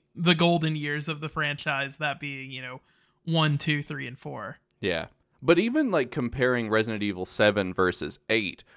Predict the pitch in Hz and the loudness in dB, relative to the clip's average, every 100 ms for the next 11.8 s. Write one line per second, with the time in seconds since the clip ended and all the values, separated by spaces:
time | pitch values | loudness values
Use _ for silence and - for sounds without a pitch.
0 | - 117 135 117 120 120 120 107 113 113 | -4 2 4 4 4 4 4 2 4 2
1 | 98 98 - 117 151 160 131 - 131 113 | 4 -4 0 0 0 2 2 6 4 4
2 | 95 87 - 87 87 139 160 127 107 107 | -2 -2 -2 -2 0 2 2 2 2 2
3 | 110 - - 110 110 101 95 95 87 - | 0 -4 -2 0 2 0 2 0 -2 0
4 | 104 87 - - _ - - 139 190 156 | 2 2 0 -14 _ -20 6 6 8 2
5 | - 151 131 110 - 113 110 104 98 90 | 4 6 6 4 2 2 4 0 0 -2
6 | 87 85 76 69 69 - 69 62 - - | -2 -4 -6 -8 -8 -4 -4 -4 -10 -12
7 | - - - _ - - - 104 107 135 | -12 -12 -18 _ -20 -2 2 4 6 6
8 | 175 196 151 113 107 - 110 123 135 135 | 6 4 2 2 0 4 4 4 2 0
9 | 110 101 101 92 - 107 101 - 107 - | -2 -2 -2 -4 0 2 2 2 -4 -2
10 | - 104 92 87 90 82 _ _ _ _ | 0 2 2 0 -2 -4 _ _ _ _
11 | 98 104 98 95 92 90 87 | -4 2 4 6 6 4 2